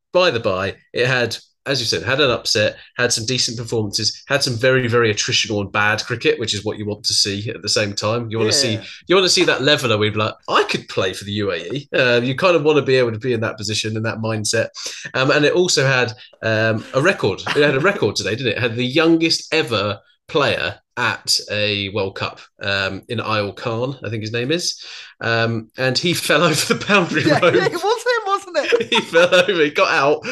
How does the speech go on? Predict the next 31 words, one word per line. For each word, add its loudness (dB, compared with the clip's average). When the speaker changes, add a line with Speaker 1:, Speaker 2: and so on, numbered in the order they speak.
Speaker 1:
got 4
out 0
for, -2
like, 2
five, 2
and 2
then 4
went 2
to -6
jump 2
over 4
the 2
little 4
Toblerone, 0
missed 2
his -2
foot 0
and -4
crashed 0
straight 2
on 2
his -4
face. -2
Um, 0
and, -2
yeah, 2
hu-, -2
sheepishly -2
ran -2
off. -4
So, 2